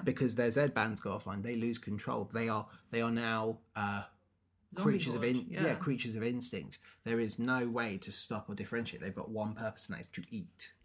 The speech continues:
Speaker 2: Unless you are our main character Zed, in which case you are capable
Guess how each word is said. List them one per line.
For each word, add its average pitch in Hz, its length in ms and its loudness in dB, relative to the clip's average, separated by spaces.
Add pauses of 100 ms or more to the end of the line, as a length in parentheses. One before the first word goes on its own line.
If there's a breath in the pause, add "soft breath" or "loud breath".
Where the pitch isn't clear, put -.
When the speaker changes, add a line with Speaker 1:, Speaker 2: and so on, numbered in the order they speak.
Speaker 2:
Unless 208 300 2
you 208 80 0
are 202 100 2
our 196 60 0
main 202 240 2
character 208 320 -4
Zed, 196 580 0
in 180 160 -2
which 180 220 -4
case 190 420 -2
you 185 140 0
are 180 100 0
capable 156 720 -6